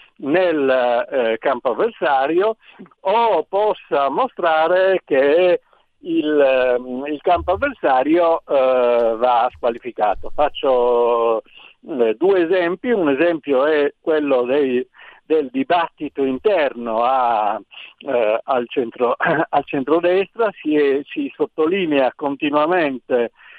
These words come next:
che, ehm, eh, ci sarebbero, ci sono dei, eh, dei dissensi, eh, dentro il, il centrodestra, fra la Lega,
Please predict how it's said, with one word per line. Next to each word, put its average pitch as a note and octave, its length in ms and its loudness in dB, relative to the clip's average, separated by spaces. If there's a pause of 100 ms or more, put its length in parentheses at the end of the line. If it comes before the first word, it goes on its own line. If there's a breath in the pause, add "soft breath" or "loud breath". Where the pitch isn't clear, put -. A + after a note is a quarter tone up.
(300 loud breath)
che, D3 580 0
ehm, G#2 1500 -2 (840)
eh, B2 180 -10
ci C#3 200 -6
sarebbero, B2+ 560 0
ci - 180 -10
sono C#3+ 580 -2
dei, A#2 420 0 (440 loud breath)
eh, A#2+ 260 0
dei C3 180 -2
dissensi, B2+ 1040 -2 (440 loud breath)
eh, A2 520 0
dentro B2+ 500 -2
il, G#2+ 640 -2
il B2 60 -8
centrodestra, B2 760 -4
fra A#2 160 -4
la G#2+ 100 -2
Lega, A#2 960 -2